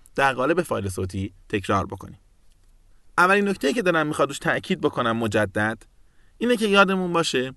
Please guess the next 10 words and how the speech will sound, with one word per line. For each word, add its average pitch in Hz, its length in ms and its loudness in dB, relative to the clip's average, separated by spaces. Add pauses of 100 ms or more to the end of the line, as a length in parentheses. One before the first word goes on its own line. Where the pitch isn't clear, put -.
(420)
مهمتر 180 640 2
از 190 200 2
یاد 151 460 4
گرفتن 156 540 2
چیزهای 160 580 -2
جدید 123 540 -2 (800)
فراموش 156 720 2
کردن 170 560 2
آموخته‌های 147 880 -2
قبلیه. 101 520 -4